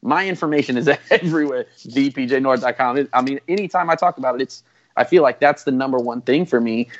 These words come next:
just trying to get out there. And basically where I lie is, you know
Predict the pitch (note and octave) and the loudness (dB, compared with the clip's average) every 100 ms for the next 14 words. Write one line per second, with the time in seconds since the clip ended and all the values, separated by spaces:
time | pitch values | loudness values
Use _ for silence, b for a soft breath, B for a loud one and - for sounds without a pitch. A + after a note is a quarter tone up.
0 | B - C3+ - D3 C3+ B2 A#2 A#2 A#2+ | B 0 0 2 0 4 4 6 6 6
1 | D#3+ C3 B2 B2 A2 A2+ A2+ D3 D#3+ D3+ | 4 0 -2 -2 -4 -4 -2 -2 -4 -4
2 | C3 B2 A#2+ b b b _ _ - E2+ | -4 -4 -6 b b b _ _ -8 0
3 | C3+ D#3 C#3+ G3 C#3 B2+ B2+ B2+ C3+ - | 4 6 6 4 2 -2 -2 -4 -8 -6
4 | A#2+ B2 A#2+ - _ B2+ B2 G#2+ G#2 | -4 -4 -8 -20 _ -4 -4 -4 -8